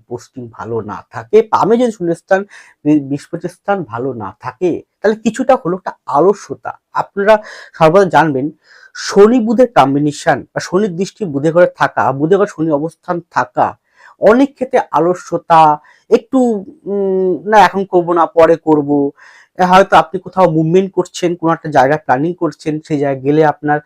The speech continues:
জীবনে কিছু হবে, আপনি ভাবছেন, তো, আহ, হয়তো রেডি হলেন যাওয়ার জন্য, কিন্তু যাওয়ার পথে ওখানে যে কি হবে, আমার তো কোনো লাভ নেই যে আর।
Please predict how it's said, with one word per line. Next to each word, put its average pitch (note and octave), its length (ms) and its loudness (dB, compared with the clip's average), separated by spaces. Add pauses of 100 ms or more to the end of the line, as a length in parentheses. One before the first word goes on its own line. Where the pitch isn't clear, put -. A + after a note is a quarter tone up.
(420)
জীবনে D3 280 0
কিছু D#3+ 220 -10
হবে, C#3 480 0 (100)
আপনি - 180 -20
ভাবছেন, D3 560 -2 (320)
তো, G3 320 6 (360)
আহ, G#3 320 8 (880)
হয়তো A3 280 0 (200)
রেডি A3+ 320 8
হলেন D#3 340 6
যাওয়ার D3+ 260 4
জন্য, G#2+ 380 -18 (180)
কিন্তু B3+ 460 0 (420)
যাওয়ার D#3+ 380 4
পথে A#3 240 -4
ওখানে - 800 -8
যে G3+ 80 -4
কি G#3 220 -8
হবে, C3 380 -6
আমার B2 140 -8
তো - 60 -16
কোনো D#3+ 140 -2
লাভ B2+ 260 -2
নেই B2+ 160 -12
যে G2 260 -14
আর। E2+ 120 -14